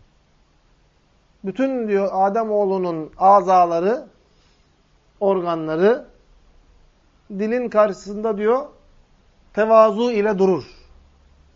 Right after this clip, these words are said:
Bütün azalar göz, kulak, el,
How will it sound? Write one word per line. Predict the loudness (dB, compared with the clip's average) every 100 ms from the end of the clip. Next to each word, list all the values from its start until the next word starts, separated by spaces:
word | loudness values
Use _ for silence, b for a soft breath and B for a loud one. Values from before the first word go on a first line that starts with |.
| _ _ _ _ -18
Bütün | -10 -8 -8
azalar | -4 -4 -2 -2 -4
göz, | -6 -4 -4 -6 _
kulak, | -18 -12 -10 -12 -18 _
el, | -18 -16 -18